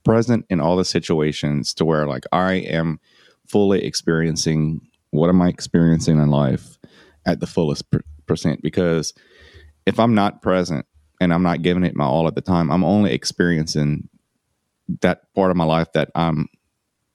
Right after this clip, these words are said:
experiencing, but, like, I'm always thinking in the past, or I'm always thinking in the future.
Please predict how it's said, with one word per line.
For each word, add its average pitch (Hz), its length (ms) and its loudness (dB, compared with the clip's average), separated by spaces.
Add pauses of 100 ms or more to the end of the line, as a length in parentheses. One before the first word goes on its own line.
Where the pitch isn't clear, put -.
experiencing, 107 680 2
but, 87 160 0
like, 85 180 -2 (220)
I'm 98 100 2
always 101 340 2
thinking 110 280 0
in 107 80 4
the 104 60 2
past, 92 380 0
or 90 60 2
I'm 87 120 2
always 90 420 0
thinking 95 300 0
in 95 60 4
the 90 60 2
future. 85 560 0